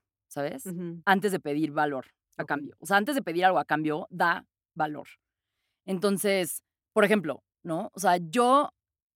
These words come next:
Speaker 1: antes de, de pedirle a Oso que lanzara su audiolibro en Vic, fui a su podcast a contar mi historia, ¿no? Y entonces, cuando tú le aportas algo a las personas,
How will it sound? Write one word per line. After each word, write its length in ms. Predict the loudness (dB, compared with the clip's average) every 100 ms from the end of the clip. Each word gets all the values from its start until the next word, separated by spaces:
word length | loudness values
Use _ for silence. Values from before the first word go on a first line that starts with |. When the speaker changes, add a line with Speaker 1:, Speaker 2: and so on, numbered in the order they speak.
| _
Speaker 1:
antes 320 | 2 4 2 2
de, 100 | 0
de 140 | 0
pedirle 380 | -2 0 2 4
a 120 | 4
Oso 380 | 4 0 -6 -4
que 120 | -4
lanzara 320 | -2 2 0
su 80 | 0
audiolibro 380 | -4 -2 -4 -4
en 80 | -4
Vic, 380 | -4 -6 -18 _ _ _ -2
fui 160 | 6
a 80 | 6
su 120 | 6
podcast 520 | 0 0 -2 -6 -8 _
a 80 | -6
contar 280 | -4 -4 -2
mi 80 | -4
historia, 360 | -6 -8 -10 _ _ -10
¿no? 300 | -8 -8 -10 _ _ _ _ _ -4
Y 100 | 0
entonces, 640 | 0 0 2 2 2 -2 -6 _ _ _ _ 4
cuando 320 | 6 8 4
tú 440 | 4 4 4 4 -2 0
le 140 | 4
aportas 460 | 4 4 0 0 0
algo 180 | 2 2
a 20 |
las 140 | 0 -2
personas, 720 | -8 -6 -6 -6 -8 -12